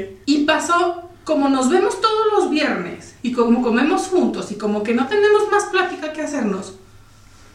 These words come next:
hacemos juegos, pero hacemos juegos,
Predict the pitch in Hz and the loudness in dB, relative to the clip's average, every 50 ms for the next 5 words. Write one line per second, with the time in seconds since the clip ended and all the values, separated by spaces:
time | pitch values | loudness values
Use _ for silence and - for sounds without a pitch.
0 | - - - - - - 254 - 302 277 277 320 359 349 - 320 277 277 277 302 | -20 -20 -20 -6 -4 -2 -2 0 0 0 0 0 0 0 0 0 0 0 0 -2
1 | - - 349 277 226 196 180 - 208 208 220 269 359 - - 302 262 254 254 277 | -4 -2 -2 0 0 0 -2 -2 -2 -2 -2 -2 -2 -2 0 0 0 0 2 2
2 | 277 302 330 370 349 - - | 2 4 4 2 0 -2 -8